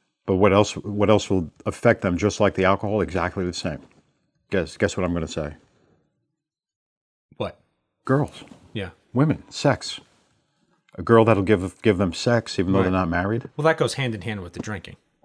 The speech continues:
Speaker 1: Uh, usually, yeah.
Speaker 2: Yeah.
Speaker 1: Yeah, it does. It
Speaker 2: So.
Speaker 1: does. Yeah.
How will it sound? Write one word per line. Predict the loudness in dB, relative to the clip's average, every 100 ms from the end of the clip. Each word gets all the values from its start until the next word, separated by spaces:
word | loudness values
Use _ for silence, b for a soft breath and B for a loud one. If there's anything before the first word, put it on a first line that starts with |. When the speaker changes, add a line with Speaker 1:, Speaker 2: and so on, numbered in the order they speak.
| _ _ _ _ -2
Speaker 1:
Uh, | 2 4
usually, | 4 0 -4 -10 -10
yeah. | -14 -14
Speaker 2:
Yeah. | -14 -16 _ -14
Speaker 1:
Yeah, | -12
it | -10
does. | -10 -12 -14 -20 _ _ _
It | -20
Speaker 2:
So. | -16
Speaker 1:
does. | -16 -18 -20 _ _ _ _ _ -16
Yeah. | -14